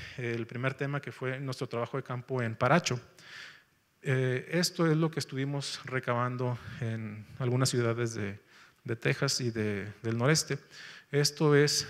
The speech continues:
eh, de la ciudad de Saltillo. Acá podemos ver, estos bajos sextos son, eh, de, en serie y son los de la marca Classic. Todos presentan un resaque, que es esta parte de aquí. Ah, hay una tendencia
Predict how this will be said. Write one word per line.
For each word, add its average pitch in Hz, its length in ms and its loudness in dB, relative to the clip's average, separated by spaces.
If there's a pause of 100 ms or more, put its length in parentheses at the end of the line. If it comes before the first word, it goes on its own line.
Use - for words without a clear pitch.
(120)
eh, 120 260 -8
de 127 140 -4
la 123 100 2
ciudad 127 180 4
de 147 80 6
Saltillo. 156 540 6 (760)
Acá 160 300 4
podemos 170 360 4
ver, 180 220 4 (200)
estos 160 280 2
bajos 160 260 2
sextos 156 340 -2
son, 156 320 4 (280)
eh, 117 520 -2 (480)
de, 135 240 -2
en 120 180 0
serie 143 480 2 (240)
y 131 80 -6
son 131 200 -2
los - 340 -6
de 127 180 0
la 120 80 4
marca 127 300 4
Classic. 151 360 6 (520)
Todos 160 260 4
presentan 151 640 4
un 147 160 4
resaque, 151 480 4
que 131 160 0
es 123 120 0
esta 135 220 -2
parte 135 280 0
de 120 80 2
aquí. 180 320 -4 (760)
Ah, 131 260 4
hay 143 180 4
una 151 200 6
tendencia 143 720 4